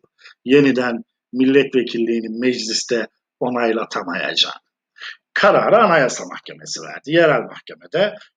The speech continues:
vekilliğin iadesi gerekir dedi. Eyvallah. Peki meclis başkanı, yani A K P'li meclis başkanı, hem de gelmiş geçmiş en A K P'li meclis başkanı okumasaydı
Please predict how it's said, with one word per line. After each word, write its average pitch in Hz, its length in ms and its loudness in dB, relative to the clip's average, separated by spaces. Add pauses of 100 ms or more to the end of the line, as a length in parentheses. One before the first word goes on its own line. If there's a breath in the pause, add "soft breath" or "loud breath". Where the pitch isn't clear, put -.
vekilliğin 151 460 -2
iadesi 131 500 0
gerekir 98 460 -6
dedi. 117 160 -2
Eyvallah. 208 560 0 (920 loud breath)
Peki 143 380 0 (380)
meclis 190 640 2
başkanı, 143 480 2
yani 147 260 2
A 139 220 -2
K 151 180 0
P'li 143 240 2
meclis 107 500 -8
başkanı, 107 340 -10
hem 214 220 -2
de 127 140 2 (320 loud breath)
gelmiş 151 360 4
geçmiş - 520 0
en 170 500 2
A 95 200 -12
K 104 120 -10 (100)
P'li 90 300 -12
meclis 98 460 -16
başkanı 90 460 -12 (840)
okumasaydı 151 720 2